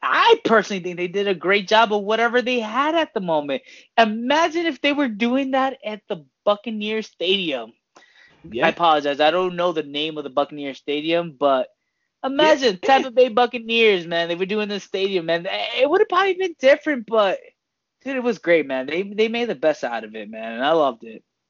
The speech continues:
Speaker 2: And, and listen, I, I, I loved all the spots they did, and, you know, if, if you were expecting some crazy spot from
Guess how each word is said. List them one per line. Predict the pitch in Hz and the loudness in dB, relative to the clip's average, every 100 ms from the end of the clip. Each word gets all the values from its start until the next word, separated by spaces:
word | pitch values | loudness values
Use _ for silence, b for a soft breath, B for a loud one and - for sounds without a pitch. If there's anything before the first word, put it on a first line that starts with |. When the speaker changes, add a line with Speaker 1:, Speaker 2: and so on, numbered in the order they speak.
| - | -10
Speaker 2:
And, | 220 233 180 | -8 -6 -6
and | 202 | -2
listen, | 208 - 104 | -2 -4 -8
I, | 87 - | -10 -6
I, | 131 - 226 143 | -6 -2 -2 0
I | 139 180 | 0 0
loved | 185 180 165 | 0 -4 -6
all | - | -8
the | 156 | -10
spots | 151 156 151 151 | -8 -4 -4 -4
they | 139 | -8
did, | 123 131 143 135 - | -4 -4 -2 -4 -6
and, | 120 117 113 | -6 -4 -4
you | 113 | -4
know, | 113 110 | -4 -2
if, | 117 110 - | -2 -4 -8
if | 120 135 | -10 -4
you | 208 | 0
were | 220 | 0
expecting | 208 - 147 165 | 0 -2 -4 -4
some | 156 117 | -8 -12
crazy | - - 147 156 160 160 | -12 -4 2 2 2 -4
spot | - - - 117 127 | -6 -10 -2 0 0
from | - 110 | -2 -8